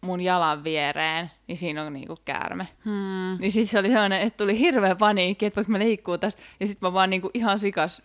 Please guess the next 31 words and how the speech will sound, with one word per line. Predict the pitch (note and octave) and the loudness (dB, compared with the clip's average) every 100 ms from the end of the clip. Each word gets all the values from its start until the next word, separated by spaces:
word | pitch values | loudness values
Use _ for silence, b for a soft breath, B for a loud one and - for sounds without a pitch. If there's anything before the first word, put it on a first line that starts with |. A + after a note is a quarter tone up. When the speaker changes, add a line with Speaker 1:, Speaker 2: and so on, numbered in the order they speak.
| _ | _
Speaker 1:
niinku | D#3+ D3+ F#3+ | -8 -6 -4
sniikisti | G3+ E3+ E3 F3 - E3+ | -2 -2 -2 -6 -6 -4
vaan | D3+ D3 | 0 0
niinku | B2+ D3 F3+ F#3+ B B B B B _ | -2 -2 -4 -4 B B B B B _
pistän | F3+ - E3+ | -6 -2 -2
mun | F3 | 0
jalkaa | F#3 E3+ E3+ E3 | 2 2 2 0
kauemmas | E3 D#3+ D#3 F#3 | 2 0 0 -2
ja | G3 | -2
sit | F#3+ F3 | -2 0
vaan | F#3 F#3+ | 2 4
nousen | G3 F#3 F#3 | 6 4 2
sit | F#3 E3+ | 0 0
ja | |
menen | F#3+ F#3 | 2 4
ihan | D4 B3 | 4 4
sikakauas. | C4+ - F3 F3 F3+ G3+ | 2 0 0 2 2 0
Speaker 2:
Joo. | F#3 | 2
Speaker 1:
Hirveä | F4+ A#3 F#3+ F3 | 2 2 2 0
paniikki | F3 F#3+ E3 D#3+ G#3+ F#3+ | 0 -2 0 -4 -2 -2
Speaker 2:
Joo. | E3+ | 0
Speaker 1:
vaan | D#3+ | 0
tuli | F3 E3 F#3 | -2 -2 -2
siinä, | G3 G3+ | -4 -2
vaikka | A3+ | -4
se | C4 | -2
oli | A3+ | -2
niinku | G#3 F3+ | -2 -2
rantakäärme | F3+ D#3 - - C#3+ - | -2 -2 -4 -6 -8 -8
kans. | - D3+ G3 | -8 -8 -6
Speaker 2:
Joo. | F#3 F#3 F#3+ | -6 -6 -8